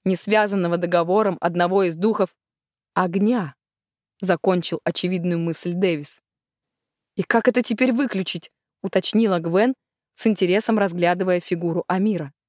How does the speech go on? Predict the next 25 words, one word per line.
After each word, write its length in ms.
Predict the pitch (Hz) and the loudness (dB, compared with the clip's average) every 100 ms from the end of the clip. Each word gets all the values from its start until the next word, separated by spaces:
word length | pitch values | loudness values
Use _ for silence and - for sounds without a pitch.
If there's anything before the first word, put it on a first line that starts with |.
| _ _ _ - | _ _ _ -8
«Без 240 | 170 185 | -2 -2
понятия». 640 | - 208 185 165 - 160 156 _ _ _ - | 2 2 4 0 0 -6 -8 _ _ _ -4
Юлиан 420 | 190 214 180 170 | 0 2 2 0
с 100 | - | 0
одобрением 600 | 175 165 175 226 240 226 | 0 2 2 2 2 0
поглядывал 560 | - 165 170 180 180 175 | -2 0 2 2 0 -2
на 120 | 170 | -4
своего 400 | - 170 160 156 | -2 -2 -2 -2
квартиранта. 680 | - 175 214 202 147 - - _ _ _ _ | -2 -2 0 0 -2 -8 -16 _ _ _ _
«Но 80 | 208 | 2
пока 300 | 247 233 240 | 2 4 4
он 140 | 214 | 2
здесь, 360 | 185 185 269 - _ _ _ - 233 | 0 0 0 -2 _ _ _ -2 0
Идрису 360 | 185 226 - | 2 0 2
до 100 | 208 | 2
нас 240 | 165 170 - | 2 0 0
не 80 | |
добраться». 560 | 185 190 165 143 - 143 - _ _ _ _ _ _ _ _ | 0 2 0 -2 -6 -10 -14 _ _ _ _ _ _ _ _
Пользуясь 520 | 254 262 226 226 214 - _ - | 4 4 4 2 0 -6 _ -8
всеобщим 560 | - 208 196 - 185 | 0 4 4 2 -2
замешательством, 880 | 175 175 165 254 - 180 - 156 147 _ _ _ | 0 0 0 0 0 -6 -6 -6 -6 _ _ _
Аттина 480 | 180 - - 302 269 | -4 0 2 4 4
сделала 440 | 180 185 185 180 | 2 2 4 2
один 240 | 170 170 190 | 2 0 -2
шаг, 320 | - 185 | -2 -4